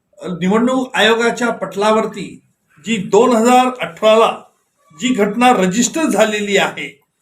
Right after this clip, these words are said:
साधारणतः चार एप्रिल दोन हजार अठराला या घटनेमध्ये काही बदल करण्यात आले होते आणि ते बदल निवडणूक आयोगाने स्वीकारले नव्हते.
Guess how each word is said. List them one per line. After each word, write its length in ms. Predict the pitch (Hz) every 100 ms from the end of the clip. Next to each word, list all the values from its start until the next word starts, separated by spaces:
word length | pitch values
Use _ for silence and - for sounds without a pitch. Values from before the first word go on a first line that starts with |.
| _ _
साधारणतः 720 | - 185 190 240 240 240 254
चार 460 | 247 - 214 226 254 -
एप्रिल 400 | 220 233 254 240
दोन 180 | 214 220
हजार 280 | 226 233
अठराला 600 | 226 175 214 220 202 156 - - _ _ _ _ _ -
या 220 | 180 254
घटनेमध्ये 580 | 214 190 240 240 240 247
काही 300 | 247 214 233
बदल 400 | 180 196 277 240
करण्यात 360 | 220 220 202
आले 200 | 185 165
होते 360 | 160 156 147 - _ _ _ -
आणि 180 | 202 226
ते 240 | - 247
बदल 380 | 220 214 233 233 -
निवडणूक 400 | 165 220 254 -
आयोगाने 580 | 180 196 196 196 214 220 -
स्वीकारले 560 | - - 180 196 185 196
नव्हते. 460 | 175 170 170 220